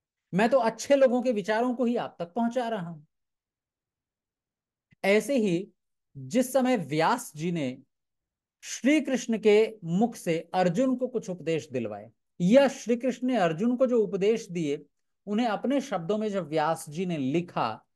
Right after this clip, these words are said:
तो वो ऐसा नहीं था कि श्री कृष्ण या व्यास जी का अपना निजी विचार था, एकदम नया विचार था ना, ऐसा कभी होता ही नहीं है। दुनिया का कोई विचार सर्वथा नया नहीं होता, एकदम फ्रेश,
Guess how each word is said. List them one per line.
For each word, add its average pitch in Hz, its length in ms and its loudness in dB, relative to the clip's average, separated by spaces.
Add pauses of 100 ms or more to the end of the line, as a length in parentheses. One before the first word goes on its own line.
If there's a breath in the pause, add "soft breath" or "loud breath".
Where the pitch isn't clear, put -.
(420)
तो 240 100 4
वो 233 140 6
ऐसा 180 340 6
नहीं 254 200 4
था 214 260 -4
कि 247 260 -6
श्री 196 320 -4
कृष्ण 240 340 -6
या 233 160 2
व्यास 160 460 -4
जी 214 100 -2
का 240 100 -2
अपना 226 440 0
निजी 190 340 4
विचार 175 360 -2
था, - 200 -20 (440)
एकदम 220 340 -2
नया 175 320 2
विचार 127 380 -8
था - 160 -20 (240)
ना, 190 260 -8 (140)
ऐसा 185 200 0
कभी 233 200 8
होता 180 220 6
ही 214 100 6
नहीं 135 180 -2
है। 110 80 -14 (320)
दुनिया 254 440 4
का 254 220 -2
कोई 240 440 0
विचार 190 420 -6
सर्वथा 190 680 -4
नया 151 380 -2
नहीं 131 420 -6
होता, 110 380 -4 (1040 loud breath)
एकदम 254 520 8
फ्रेश, - 460 0